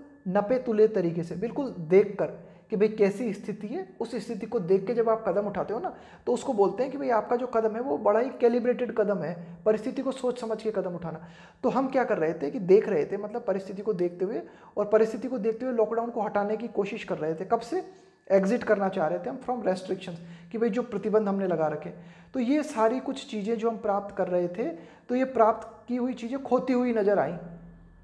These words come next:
कब? ये जो order हमें तमिलनाडु सरकार ने निकाला ना, उसके दौरान जो है हमें कुछ ऐसा देखने को मिला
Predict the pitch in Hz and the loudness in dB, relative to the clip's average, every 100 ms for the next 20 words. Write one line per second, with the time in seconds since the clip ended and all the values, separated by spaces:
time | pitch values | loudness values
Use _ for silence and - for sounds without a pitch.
0 | - 269 392 - 208 202 196 196 185 185 | 2 2 2 -4 -2 0 4 4 4 4
1 | 185 185 180 185 180 180 180 180 175 165 | 2 0 -4 -4 -2 0 0 -2 -4 -4
2 | 175 175 165 202 285 233 - 196 160 165 | -4 -4 -4 -4 -4 -6 -4 -2 0 0
3 | 160 170 170 165 165 165 170 165 175 165 | 0 -2 -2 -2 -2 -6 -6 -4 -4 -6
4 | 170 165 165 165 | -6 -6 -6 -4